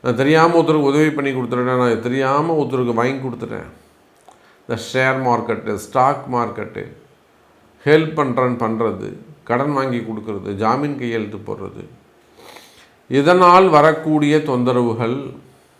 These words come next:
அப்ப அந்த மாதிரி கடன் சுமைகள், கடன் பிரச்சனைகள் இருக்குமே ஆனால், மேஷ ராசி அன்பர்களே, அந்த கடன் சுமைகள், கடன் பிரச்சனைகள் குறையும்.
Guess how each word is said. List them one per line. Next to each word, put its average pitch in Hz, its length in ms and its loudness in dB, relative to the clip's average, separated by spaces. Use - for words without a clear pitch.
அப்ப 175 260 6
அந்த 156 300 6
மாதிரி 170 380 2
கடன் 165 360 0
சுமைகள், 151 600 -2
கடன் 147 480 0
பிரச்சனைகள் 147 680 -2
இருக்குமே 123 680 -2
ஆனால், 113 500 2
மேஷ 131 420 0
ராசி 139 440 4
அன்பர்களே, 110 680 0
அந்த 110 260 -2
கடன் 135 360 0
சுமைகள், 120 500 -6
கடன் 131 440 -2
பிரச்சனைகள் 127 680 -4
குறையும். 90 580 -4